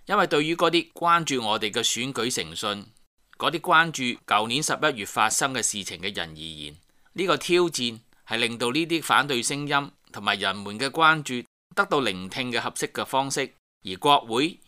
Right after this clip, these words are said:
亦係最合法嘅地方。」喺參眾兩院聯席會議恢復後，六名參議員聯手挑戰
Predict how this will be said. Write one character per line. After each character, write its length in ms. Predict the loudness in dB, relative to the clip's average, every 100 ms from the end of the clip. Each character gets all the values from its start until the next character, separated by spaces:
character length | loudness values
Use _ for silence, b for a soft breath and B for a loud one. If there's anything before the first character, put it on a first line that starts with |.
| -10
亦 120 | -8
係 220 | -4 -6
最 260 | -2 0 0
合 140 | -4 -6
法 240 | 2 2
嘅 160 | 2 -4
地 160 | -4
方。」 320 | -4 -2 -2 -6 -16 -18 -20 -20 -20 -20 -16 -6
喺 100 | 0
參 260 | 2 4
眾 200 | 2 0
兩 240 | 2 2 0
院 180 | -4
聯 220 | -4 -6 -6
席 120 | -6
會 240 | -4 -6
議 220 | -4 -4
恢 200 | -4 -6
復 140 | -4 -6
後， 280 | -4 -4 -8 b b _
六 120 | -2
名 180 | -2 -4
參 280 | 0 2 2
議 200 | 0 -2
員 240 | -6 -10 -16 _ -10
聯 220 | -8 -6
手 240 | 0 0 2
挑 180 | 0
戰 340 | 0 2 -2